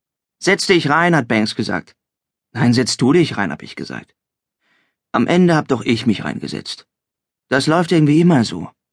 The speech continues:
Er hat mich eine Weile über den Rasen geschoben, aber die Räder sind andauernd stecken geblieben. Dabei war das Gras frisch gemäht und es hatte seit einem Monat nicht mehr geregnet. Sainsbury's Einkaufswagen sind echt der letzte Scheiß.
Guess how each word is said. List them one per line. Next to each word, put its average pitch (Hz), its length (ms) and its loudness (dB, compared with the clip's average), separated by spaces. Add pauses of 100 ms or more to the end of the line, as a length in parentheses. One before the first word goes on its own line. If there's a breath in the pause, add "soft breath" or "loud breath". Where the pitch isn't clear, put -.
(640)
Er 135 80 -2
hat 151 80 0
mich 175 160 2
eine 156 180 2
Weile 160 200 2
über 165 80 0
den 131 100 2
Rasen 131 380 0
geschoben, 143 460 2 (440 soft breath)
aber 131 100 0
die 143 120 2
Räder 147 320 0
sind 135 240 0
andauernd 165 360 2
stecken 185 360 -2
geblieben. 95 480 -4 (480)
Dabei 139 200 0
war 165 120 2
das 170 160 0
Gras 165 220 0
frisch - 240 -2
gemäht 180 520 2 (200)
und 131 80 2
es 120 80 0
hatte 175 160 2
seit 135 240 -2
einem 190 200 4
Monat 165 260 4
nicht 139 120 -2
mehr 123 100 2
geregnet. 101 560 -4 (840)
Sainsbury's 147 800 0
Einkaufswagen 120 560 -2
sind 110 240 -6
echt - 220 -6
der 110 60 0
letzte 110 420 -4
Scheiß. - 640 -8